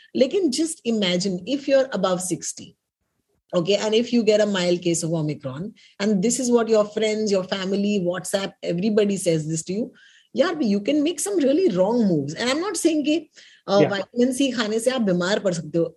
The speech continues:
Speaker 1: there will be nothing that goes wrong with you, but it's the panic, it's the tension।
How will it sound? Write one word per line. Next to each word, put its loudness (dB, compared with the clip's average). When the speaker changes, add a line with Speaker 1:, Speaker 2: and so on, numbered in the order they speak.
Speaker 1:
there 2
will 2
be 0
nothing -2
that 0
goes 4
wrong -2
with 0
you, -12
but 4
it's -6
the 0
panic, 0
it's -4
the 2
tension। -2